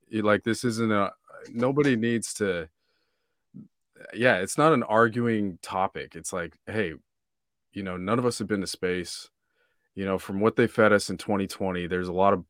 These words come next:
propaganda, a lot of bullshit going on, even in Ukraine and Russia and all this shit. And, and, like, there's agendas for everything. We all see that now. We're, uh, I'd say about ha-, more than half the country's red pilled, I think. And it's like, let's start questioning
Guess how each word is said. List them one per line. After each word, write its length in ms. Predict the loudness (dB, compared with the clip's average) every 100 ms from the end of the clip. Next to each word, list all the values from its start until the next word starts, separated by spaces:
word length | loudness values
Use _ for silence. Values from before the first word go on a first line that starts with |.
| _
propaganda, 640 | -2 -2 0 -2 -2 0 0
a 40 |
lot 180 | 2 0
of 100 | 0
bullshit 400 | -2 0 -4 -4
going 240 | -4 -2
on, 200 | -2 -2
even 220 | 0 0
in 160 | -2 -2
Ukraine 480 | -4 -4 -2 0 -2
and 120 | 0
Russia 380 | 0 0 0 0
and 100 | 0
all 140 | 0
this 140 | 0 -2
shit. 380 | -2 0 0 -2
And, 220 | -10 -10 _ _ -20 _ _ -12
and, 140 | -4
like, 220 | 0 -2 -4 _ _
there's 220 | -2 0 0
agendas 480 | 2 4 8 6
for 160 | 8 6
everything. 460 | 6 4 -2 -2 2
We 120 | 10
all 160 | 10
see 280 | 10 8 8
that 180 | 8 6
now. 360 | 0 -4 -4 -6
We're, 200 | -6 -6
uh, 140 | -6 -10 _ -6
I'd 220 | -4 -2
say 240 | 2 2
about 380 | 4 4 2 0 _
ha-, 180 | -6 -6 -6 -2
more 220 | 4 6
than 100 | 6
half 200 | 4 2
the 100 | 0
country's 420 | -2 -2 -2 -6 0
red 220 | 0 0
pilled, 320 | -4 -4 -6 -12 -6
I 80 | -4
think. 400 | -4 -6 -8 _ _ _ _ _ _ -12
And 140 | -8
it's 160 | -6 -2
like, 340 | 0 0 -4 _ _ _ _ _ _ -4
let's 220 | -2 0
start 240 | 4 4
questioning 640 | 6 2 2 -2 -4 -4